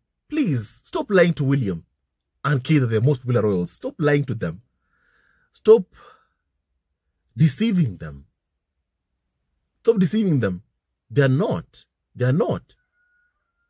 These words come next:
William and Kim Bolton have rarely been seen. Have U K media seem to care? They don't even care. They don't even care. Harry and Meghan not being seen,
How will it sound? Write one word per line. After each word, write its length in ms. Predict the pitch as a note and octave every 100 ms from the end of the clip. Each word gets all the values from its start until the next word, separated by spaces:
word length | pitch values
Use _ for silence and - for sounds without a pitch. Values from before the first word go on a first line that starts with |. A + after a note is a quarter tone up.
| _ _ -
William 520 | E4 D4+ G3 C#3+ C#3+ D#3+
and 180 | D#3
Kim 180 | - A3
Bolton 420 | F#3+ D3 A2 A#2 - _ _ _ _ _ _
have 220 | - F3
rarely 260 | D3+ G3+ F#3+
been 240 | D3+ C#3+
seen. 380 | B2+ D#3+ G#2 G2 - _ _ _ _ _
Have 540 | B2+ B2 A2+ G#2+ - -
U 200 | C3+ F#3
K 120 | E3+
media 260 | D3+ C#3+ B2+
seem 140 | D3
to 100 | B2
care? 340 | - A#2+ D#2+ - _ _ _ _ _ _ _ _ _ _ _
They 60 | E3+
don't 160 | F#3+
even 220 | E3+ G#2+ F2
care. 340 | - G2 - _ _ _ _ _ _ _ _ _ - -
They 100 | C3+
don't 140 | E3
even 200 | F3+ B2
care. 280 | G2 B2+ D#3+ _ _ _ _ _ _ _ _ _ -
Harry 220 | G3 G3
and 100 | D#3+
Meghan 420 | E3 B2 G2+ F#2 - _ _ _ -
not 320 | G2+ G3 G3
being 160 | F#3 F3
seen, 380 | - D3 F#2